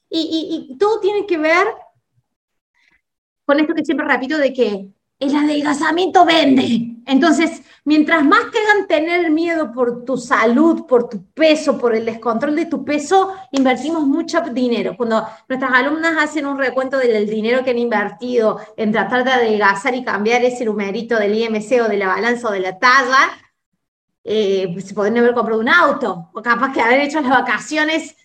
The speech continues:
de su, de sus sueños con toda su familia, no solamente esas,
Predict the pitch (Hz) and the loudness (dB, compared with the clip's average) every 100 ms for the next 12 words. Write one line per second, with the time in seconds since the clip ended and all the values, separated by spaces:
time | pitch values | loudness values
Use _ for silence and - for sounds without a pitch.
0 | - 226 269 - 269 262 247 240 233 - | -10 -2 -2 4 6 6 2 0 -4 2
1 | 370 381 339 294 - 262 233 - - - | 4 6 4 0 0 0 2 2 4 4
2 | 392 370 370 370 302 381 440 370 359 349 | 4 4 4 4 2 0 0 -2 -2 0
3 | 311 294 277 285 | 0 4 2 2